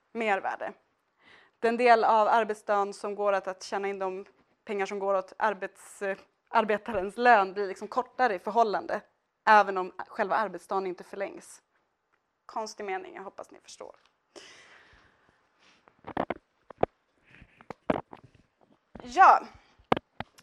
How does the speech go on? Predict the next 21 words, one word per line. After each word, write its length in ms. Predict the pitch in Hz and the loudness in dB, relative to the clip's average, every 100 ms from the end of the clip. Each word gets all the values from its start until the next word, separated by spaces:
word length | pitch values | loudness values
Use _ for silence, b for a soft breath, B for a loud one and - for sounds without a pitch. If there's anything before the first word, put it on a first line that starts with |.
| - | -10
slutligen, 560 | 349 381 359 359 262 185 - | 0 0 2 4 4 2 0
kapital. 600 | 330 - 320 254 107 208 - _ _ _ _ _ _ _ _ _ - | 0 4 8 8 8 -2 -20 _ _ _ _ _ _ _ _ _ 2
Det 80 | 311 | 4
här 100 | 294 | 4
som 120 | 240 | 2
jag 100 | 233 | 0
pratat 420 | 220 - - 202 | 0 -2 -4 -4
om. 120 | 202 - _ _ _ _ _ _ _ _ | -6 -18 _ _ _ _ _ _ _ _
Det 120 | - | 0
är 180 | 330 339 | 4 6
inte 220 | 330 302 | 4 2
detsamma 400 | 262 285 262 240 | 0 4 2 2
som 180 | 240 233 | -4 -8
profit, 640 | - 262 349 277 - - - _ _ _ | -8 -2 -2 -2 -8 -20 -20 _ _ _
enligt 460 | - 302 220 214 - - | 2 2 2 -4 -10 -16
Marx 280 | 220 202 - | -6 -6 -6
mening. 300 | 170 131 - | -14 -14 -6
Alltså 200 | 233 240 | -4 -4
vinst 500 | 220 247 226 196 - | -6 -8 -8 -12 -16
eller 120 | - | -14
mervärde. 560 | 196 233 220 247 233 | -8 -2 0 2 0